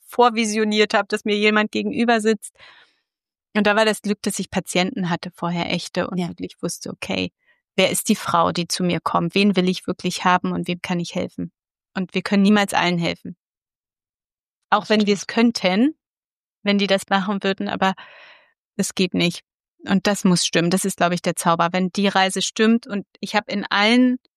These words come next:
Speaker 1: ich hab schlechte Workshops gemacht, ich hab schlechte Werbeanzeigen gemacht,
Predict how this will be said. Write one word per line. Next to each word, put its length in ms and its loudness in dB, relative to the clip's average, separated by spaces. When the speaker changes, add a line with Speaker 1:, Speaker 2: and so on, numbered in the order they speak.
Speaker 1:
ich 180 -4
hab 80 -2
schlechte 340 -2
Workshops 420 -2
gemacht, 300 -2
ich 120 -8
hab 100 -8
schlechte 340 -4
Werbeanzeigen 580 0
gemacht, 280 -4